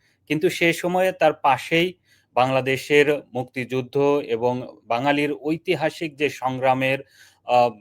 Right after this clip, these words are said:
গুরুত্বপূর্ণ ঘটনাগুলো আছে সেগুলো নিয়ে একটি মুরাল ছিল, সে মুরালটি কিন্তু তখন ভাঙা হয়নি। সম্প্রতি এই মুরালটি কিন্তু ভেঙে ফেলা হয়েছে। ঢাকা উত্তর সিটি কর্পোরেশন তারা কিন্তু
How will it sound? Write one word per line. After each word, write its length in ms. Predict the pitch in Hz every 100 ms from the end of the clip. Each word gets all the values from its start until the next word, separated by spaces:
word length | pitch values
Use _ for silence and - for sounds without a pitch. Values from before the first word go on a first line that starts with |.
| 113
গুরুত্বপূর্ণ 580 | 107 156 - 165 160 147
ঘটনাগুলো 580 | 117 117 147 139 131 135
আছে 380 | 139 117 - 185
সেগুলো 420 | - 170 170 180
নিয়ে 220 | 175 175 190
একটি 200 | 160 147
মুরাল 460 | 127 139 160 185 185 -
ছিল, 260 | 165 175
সে 180 | 170 156
মুরালটি 420 | 143 139 139 131 139
কিন্তু 200 | 139 139
তখন 360 | 113 - 120
ভাঙা 260 | 95 104 98
হয়নি। 320 | 90 87 80 _ _ _ _ _ _
সম্প্রতি 840 | - 151 156 165 160 190 202 156
এই 220 | 147 151
মুরালটি 560 | 143 127 151 170 175 190
কিন্তু 480 | 175 156 135 135 135
ভেঙে 240 | 98 131 131
ফেলা 260 | 117 107
হয়েছে। 380 | 98 92 87 101 82 - 117
ঢাকা 580 | 110 - 123 117 113 _ _ _ _ -
উত্তর 320 | 127 - 143
সিটি 300 | 139 143 135
কর্পোরেশন 800 | - 127 135 135 131 165 180 180
তারা 220 | - 135 131
কিন্তু 560 | 143 135 139 139 139